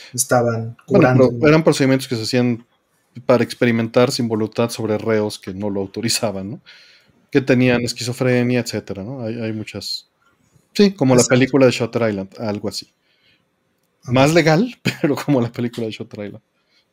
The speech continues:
Speaker 1: Dale.
Speaker 2: Eh, siguiente. Mm, les saludo con gusto, gracias, igual. Dice, "¿podrían comentar sobre el papel preponderante que ha tenido los videojuegos en la pandemia y el confinamiento? Me molesta la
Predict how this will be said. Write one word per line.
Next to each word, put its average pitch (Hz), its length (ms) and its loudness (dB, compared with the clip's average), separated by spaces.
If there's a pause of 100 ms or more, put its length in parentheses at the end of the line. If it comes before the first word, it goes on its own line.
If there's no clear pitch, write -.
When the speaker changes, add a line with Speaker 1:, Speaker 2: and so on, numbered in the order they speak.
(260)
Speaker 1:
Dale. 117 300 -10 (1900)
Speaker 2:
Eh, 139 420 -2
siguiente. 117 880 -4 (1040)
Mm, 113 880 -6 (320)
les 131 320 2
saludo 170 340 -2
con 123 160 -4
gusto, 127 300 -4
gracias, 120 500 -2
igual. 107 340 -2
Dice, 120 240 -10
"¿podrían 135 340 0
comentar 135 360 -2
sobre 131 200 -6
el - 40 -14
papel 123 320 -4
preponderante 123 720 -4
que 127 80 -6
ha 123 80 -8
tenido 123 320 -4
los 117 120 -8
videojuegos 120 480 -6
en 117 60 -8
la 110 100 -10
pandemia 117 440 -4
y 117 60 -4
el 110 100 -10
confinamiento? 120 680 -10 (360)
Me 120 80 -2
molesta 131 380 0
la 139 480 0